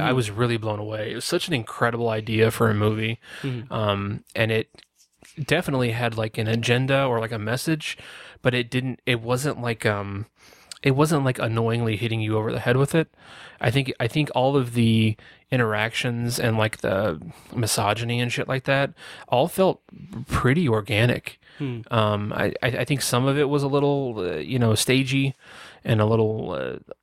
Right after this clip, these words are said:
Speaker 2: un-, uh, what's, uh, unrealistic to an extent, but
Speaker 1: Mm-hmm.
Speaker 2: it, overall, I think, I think it was a pretty organic feeling movie.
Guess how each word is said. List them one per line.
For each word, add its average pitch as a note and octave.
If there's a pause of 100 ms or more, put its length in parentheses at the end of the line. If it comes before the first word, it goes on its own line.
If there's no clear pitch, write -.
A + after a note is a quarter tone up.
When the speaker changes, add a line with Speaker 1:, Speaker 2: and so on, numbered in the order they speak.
(180)
Speaker 2:
un-, A2+
uh, -
what's, -
uh, -
unrealistic A#2+
to -
an D3
extent, D3
but A#2
Speaker 1:
Mm-hmm. C#3 (880)
Speaker 2:
it, -
overall, A#2+
I A2+
think, A2+
I A#2
think A2+
it A2
was G#2+
a -
pretty G#2+
organic A2
feeling G#2+
movie. G#2+